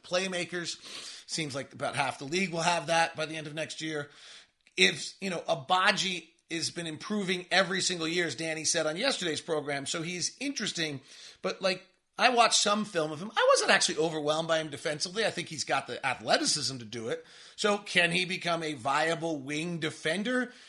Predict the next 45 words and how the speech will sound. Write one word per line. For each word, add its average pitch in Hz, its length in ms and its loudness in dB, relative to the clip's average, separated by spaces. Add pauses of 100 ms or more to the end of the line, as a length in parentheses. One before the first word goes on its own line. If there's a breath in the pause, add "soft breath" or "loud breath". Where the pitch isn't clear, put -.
(120)
Can 165 160 -4
he, 151 220 -8 (240)
can 170 180 -2
he 151 180 -10 (180)
make 175 320 0
his 185 160 0
teammates 170 520 -4
better? 240 320 2
And 269 120 -2
can 214 140 -2
he 190 80 0
hit 190 220 0
shots? - 420 0
Like, 135 160 -8
and, 151 240 -8
and 160 220 -6
what, 165 240 -4
is 143 80 -4
that 143 120 0
a 143 40 -6
rotation, 170 680 -4 (100)
viable 160 560 2
rotate? 165 380 -2
Like, 165 140 -8
what's 226 160 -4
the 190 100 -4
standard 180 640 0
we're 151 60 -8
setting 160 400 -2 (460 loud breath)
for 165 120 -8
him? 175 160 0
Like, 123 320 -8
w-, 156 180 -10
could 202 220 2
he 175 160 -4
be 165 220 -4
a 147 60 -4
complimentary 175 920 0
starter? 226 420 0
Sure. 139 560 2
That 147 220 -2
seems 147 240 -4
like 135 140 -8
that's 127 240 -4
a 117 80 -6